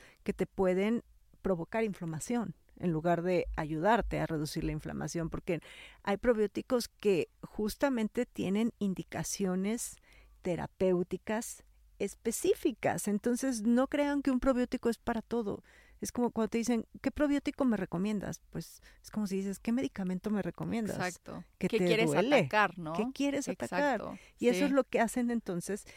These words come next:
Speaker 1: estas pas-, estos, estos, eh,
Speaker 2: Suplementos.
Speaker 1: suplementos.
Speaker 2: Sí, son considerados suplementos. Entonces, por eso es más fácil que puedan ser administrados y en realidad sí,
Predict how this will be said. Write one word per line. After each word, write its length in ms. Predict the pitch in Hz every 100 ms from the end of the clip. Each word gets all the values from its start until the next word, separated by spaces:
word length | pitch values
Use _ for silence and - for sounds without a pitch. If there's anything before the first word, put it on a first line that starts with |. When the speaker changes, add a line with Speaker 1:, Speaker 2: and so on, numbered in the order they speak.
| - _
Speaker 1:
estas 340 | 185 - 202 -
pas-, 160 | 233 -
estos, 560 | 175 - 196 175 -
estos, 640 | - 185 - 180 180 - -
eh, 40 |
Speaker 2:
Suplementos. 540 | 175 180 190 202 202 180
Speaker 1:
suplementos. 460 | - 190 202 285 294
Speaker 2:
Sí, 240 | 190 180
son 280 | 208 - 220
considerados 440 | 240 233 165 175
suplementos. 880 | - 165 156 156 170 170 - - - - - - - -
Entonces, 720 | - 185 185 196 190 202 196 - - - - -
por 200 | 214 226
eso 280 | 233 226
es 160 | 214 208
más 180 | 208 208
fácil 380 | 196 196 196 190
que 100 | 180
puedan 220 | 170 175
ser 180 | 185 180
administrados 1000 | 175 190 190 165 - 220 233 185 175 -
y 240 | 190 180 175
en 140 | 180
realidad 440 | 170 185 180 190 208
sí, 460 | - - 208 214